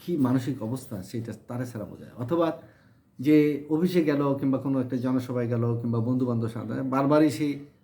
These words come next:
আহ, ওই চুলকানির জায়গায় হাত দিচ্ছে, তো এতে খারাপ লাগছে, নিজের কাছেও খারাপ লাগে। যারা বন্ধুবান্ধব আছে তারা বলে, "এত চুলকাইতেছে কেন?" এবং কিছু কিছু জায়গা আছে যে জায়গাগুলো মানুষের সামনে চুলকানো যায় না, তাই না? সেটা একটা লজ্জাজনক, আহ, মানে জায়গা,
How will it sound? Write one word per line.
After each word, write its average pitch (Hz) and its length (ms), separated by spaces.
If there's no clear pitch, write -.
আহ, 113 340
ওই 131 80
চুলকানির 127 440
জায়গায় 110 320
হাত 113 160
দিচ্ছে, - 260
তো - 120
এতে 180 280
খারাপ 151 280
লাগছে, 131 280
নিজের 151 260
কাছেও 196 180
খারাপ 180 260
লাগে। 175 200
যারা 151 220
বন্ধুবান্ধব 151 460
আছে 147 120
তারা 151 180
বলে, 143 260
"এত 147 240
চুলকাইতেছে 139 560
কেন?" 113 160
এবং 127 260
কিছু 147 180
কিছু 147 240
জায়গা 135 340
আছে 127 220
যে 127 140
জায়গাগুলো 131 360
মানুষের 117 300
সামনে 120 300
চুলকানো 107 460
যায় 104 220
না, 98 120
তাই 123 140
না? 127 220
সেটা 127 380
একটা 120 360
লজ্জাজনক, 113 680
আহ, 98 320
মানে 101 340
জায়গা, 107 420